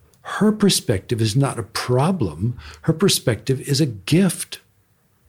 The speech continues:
from above. "You have taught me, coached me, helped me, uh, so many times, honey, by the questions, concerns, and even fears that you've had along the way." So in defense of <laughs> good, healthy husband-wife conversations,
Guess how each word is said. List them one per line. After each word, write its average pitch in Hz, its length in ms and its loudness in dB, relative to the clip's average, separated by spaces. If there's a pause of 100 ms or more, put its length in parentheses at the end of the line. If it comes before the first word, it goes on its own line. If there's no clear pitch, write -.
(640)
from 151 240 4
above. 156 560 2 (320)
"You 185 340 4
have 139 380 0
taught 180 380 -2
me, 107 180 0
coached - 560 -2
me, 92 180 -4
helped - 480 -2
me, 87 280 -8 (640)
uh, 131 200 -2
so - 160 2
many 151 220 6
times, 110 380 2
honey, 85 380 -8
by 107 400 -2
the 101 140 -6
questions, 156 580 2
concerns, 127 600 2
and 113 100 0
even 113 260 4
fears 101 360 -4
that 104 180 -4
you've 104 100 -2
had 101 140 -4
along 95 280 -4
the 95 80 -6
way." 87 160 -8
So 127 340 -2 (760)
in 151 140 4
defense 185 460 4
of 139 280 2 (180)
<laughs> - 1400 0
good, 185 300 4
healthy 143 640 4
husband-wife 120 640 2
conversations, 107 800 -2